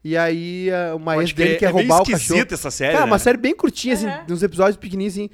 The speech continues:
Speaker 1: E aí o, o, os cachorros, quando se cruzam na rua, eles come-, aí tu ouve a voz deles, né?
Speaker 3: Aham.
Speaker 1: E eles latem um pro outro, assim, "Eu vou te matar, seu filho da puta, eu vou acabar com tua vida", não sei o quê. Aí passa, ele vai caminhando assim, normal, assim.
Speaker 3: <laughs>
Speaker 1: E aí na série mostra esse negócio do, da, do cachorro refletir a personalidade
Speaker 3: Sim.
Speaker 1: dos donos, né?
Speaker 3: Isso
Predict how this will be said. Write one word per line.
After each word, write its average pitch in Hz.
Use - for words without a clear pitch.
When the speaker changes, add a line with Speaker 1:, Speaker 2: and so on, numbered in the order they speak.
Speaker 1:
E 185
aí 190
o, 208
o, 180
os 147
cachorros, 185
quando 196
se -
cruzam 180
na 190
rua, 170
eles 185
come-, 180
aí 165
tu 185
ouve 175
a 180
voz 175
deles, 180
né? 147
Speaker 3:
Aham. 311
Speaker 1:
E 185
eles 170
latem 196
um 214
pro 180
outro, 185
assim, 190
"Eu -
vou 240
te 247
matar, 247
seu 233
filho 247
da 233
puta, 254
eu 226
vou 240
acabar 247
com 233
tua 254
vida", 233
não 254
sei 240
o -
quê. 220
Aí 190
passa, 208
ele 214
vai 208
caminhando 202
assim, 190
normal, 180
assim. 175
Speaker 3:
<laughs> 392
Speaker 1:
E 220
aí 226
na 254
série 247
mostra 269
esse 226
negócio 202
do, 185
da, 160
do 156
cachorro 185
refletir 202
a 208
personalidade 196
Speaker 3:
Sim. 190
Speaker 1:
dos 180
donos, 220
né? 156
Speaker 3:
Isso 156